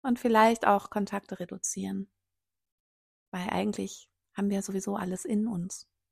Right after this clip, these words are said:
Wir brauchen ja gar nicht so viel Kontakt mit anderen Menschen. Ein paar Freunde reichen ja schon, eine Handvoll Freunde reichen ja schon. <laughs> So,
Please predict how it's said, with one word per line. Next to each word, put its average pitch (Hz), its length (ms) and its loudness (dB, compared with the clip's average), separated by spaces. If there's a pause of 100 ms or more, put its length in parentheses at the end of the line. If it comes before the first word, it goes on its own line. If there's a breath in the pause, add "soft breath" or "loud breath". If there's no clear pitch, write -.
(320)
Wir 202 80 -14
brauchen 196 280 -8
ja 180 140 -6
gar 185 160 -6
nicht 175 200 -10
so 202 100 -12
viel 185 360 -10 (600)
Kontakt - 380 -12
mit 180 160 -6
anderen 175 280 -6
Menschen. 180 420 -8 (880)
Ein 190 60 -4
paar 185 160 -8
Freunde 190 420 0
reichen 190 280 -6
ja 170 100 -6
schon, - 200 -8
eine 180 140 -6
Handvoll 196 300 -4
Freunde 202 380 0
reichen 208 300 -2
ja 180 100 -4
schon. 196 280 -6 (260)
<laughs> 247 340 2 (1600 loud breath)
So, 214 220 8